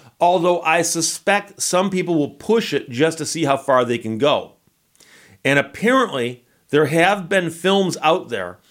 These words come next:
where the trailers included a lot of film that was not in the original movie. And in one of the versions of this story that I read, apparently Jurassic Park or one of the Jurassic Park franchise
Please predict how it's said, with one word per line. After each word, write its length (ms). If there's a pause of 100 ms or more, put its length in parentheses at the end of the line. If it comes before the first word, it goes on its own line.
(300)
where 120
the 80
trailers 540
included 720
a 40
lot 840
of 160
film 300
that 140
was 220
not 260
in 120
the 60
original 340
movie. 400 (680)
And 460
in 240
one 160
of 80
the 60
versions 420
of 160
this 140
story 280
that 120
I 60
read, 440
apparently 560
Jurassic 640
Park 440 (640)
or 180
one 240
of 80
the 60
Jurassic 480
Park 180
franchise 720